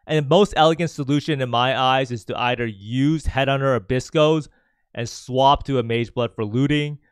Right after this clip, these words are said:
and then focus on movement speed for your skill tree. And I do think that this is going to be the best solution overall. And we also can emulate Rampage on Bisco's Leash with a weapon swap to a Rampage Crucible Bow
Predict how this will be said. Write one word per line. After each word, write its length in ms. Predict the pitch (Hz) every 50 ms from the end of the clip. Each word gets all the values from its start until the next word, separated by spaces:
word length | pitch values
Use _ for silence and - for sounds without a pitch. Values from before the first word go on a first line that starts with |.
| _ _ _ _ _ _ _
and 180 | - 120 120 120
then 140 | 123 120
focus 500 | 110 - _ 147 143 143 - - 143 - -
on 200 | - 135 131 120
movement 320 | 120 131 131 120 127 123 113
speed 300 | - - 127 120 113 -
for 140 | - 113
your 140 | 107 104 104
skill 300 | - - - 135 123 117
tree. 340 | - - - 101 95 92 92
And 120 | 95 104
I 80 | 104 107
do 220 | 92 104 123 123
think 180 | - - 117 107
that 160 | 113 107 98
this 160 | - 113 95
is 140 | 113 104 -
going 420 | _ - 123 120 127 123 127 131 -
to 120 | - -
be 120 | - 113
the 100 | 107 104
best 300 | 92 - 113 110 110 -
solution 480 | - 113 107 107 110 104 - - 107 104
overall. 640 | 101 101 92 104 104 113 127 139 147 151 147 - _ _ _ _ _ _ _ -
And 120 | 135 139
we 100 | 147 165
also 300 | 175 185 190 - - 175
can 540 | - - - - - 143 139 139 143 147 -
emulate 520 | - 131 135 139 147 143 143 139 127 107
Rampage 540 | 104 117 117 120 120 - 143 139 143 131 117
on 160 | 127 117 104
Bisco's 440 | 90 123 120 - - 127 117 107 98
Leash 380 | 101 113 120 139 151 147 - - _ _
with 340 | _ 117 104 110 123 131 123 -
a 100 | - 117
weapon 320 | 107 117 113 107 - 135 123
swap 400 | - - 127 123 127 127 127 -
to 120 | - 120 107
a 60 | 98
Rampage 540 | 92 110 113 113 113 - 127 117 - - -
Crucible 440 | - 123 - - - 98 107 104
Bow 500 | 87 92 120 123 135 147 170 175 160 -